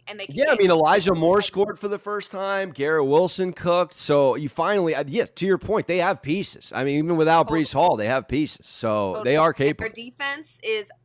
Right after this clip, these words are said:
Speaker 1: uh, much stronger than the Vikings. So, yeah, this to me is a great spot for the Jets to get back on a little win streak here. And, and I don't love the number at three. That's kind of a gross number to me. If it were three and a half,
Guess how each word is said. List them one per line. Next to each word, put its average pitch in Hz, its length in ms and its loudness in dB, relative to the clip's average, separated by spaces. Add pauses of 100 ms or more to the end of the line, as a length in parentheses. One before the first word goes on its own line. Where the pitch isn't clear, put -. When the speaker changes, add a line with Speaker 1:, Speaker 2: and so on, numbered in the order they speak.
Speaker 1:
uh, - 480 -20
much 214 440 -10
stronger 214 440 -6
than 208 140 -14
the 196 60 -16
Vikings. 196 440 -10
So, 226 140 -14
yeah, 262 340 -6
this - 220 -12
to 415 60 -14
me 349 140 -14
is 339 80 -16
a 240 60 -16
great 202 480 -14
spot - 500 -8
for 180 360 -10 (420)
the 208 80 -10
Jets 196 340 -8
to 214 60 -20
get 185 180 -12
back 175 240 -6
on 185 100 -8
a 180 60 -12
little 175 260 -12
win 165 200 -16
streak 208 360 -18
here. 240 460 -12
And, 175 340 -14
and 170 320 -18 (140)
I - 200 -10
don't 247 300 -4
love 196 280 -6
the 190 60 -20
number 165 280 -14
at - 80 -20 (100)
three. 120 280 -18
That's 160 200 -16
kind 190 220 -12
of 180 60 -16
a 175 40 -18
gross 160 360 -18
number 143 240 -20
to - 120 -20
me. 123 140 -20
If - 100 -20
it 214 60 -12
were 202 160 -16
three 214 200 -14
and 196 60 -14
a 185 60 -16
half, 170 260 -8